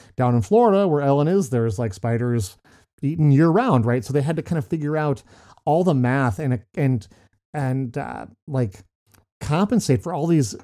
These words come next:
different variables, which is really fascinating. And you can see why, you know, in the low end, there's,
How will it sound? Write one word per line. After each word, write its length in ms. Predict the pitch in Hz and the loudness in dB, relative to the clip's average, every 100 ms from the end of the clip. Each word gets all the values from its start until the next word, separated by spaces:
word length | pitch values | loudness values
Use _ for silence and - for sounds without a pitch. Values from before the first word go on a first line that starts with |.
| - 110 | -8 -6
different 280 | 156 165 | -2 0
variables, 440 | 120 123 131 104 98 | 2 2 0 -2 -8
which 80 | 156 | -8
is 160 | 123 | -8
really 260 | 143 220 165 | -4 -2 -2
fascinating. 600 | 123 117 104 107 95 104 - - - - | 0 -2 -2 -6 -6 -10 -16 -20 -14 -2
And 100 | 139 | 2
you 60 | 165 | 2
can 100 | 175 | 0
see 220 | - 233 | 0 0
why, 300 | 156 147 143 | 2 2 2
you 180 | 147 135 | 2 2
know, 120 | 139 | 2
in 60 | |
the 100 | 135 135 | 2 4
low 260 | 135 156 | 4 6
end, 180 | 135 120 | 4 4
there's, 280 | 120 101 | 2 0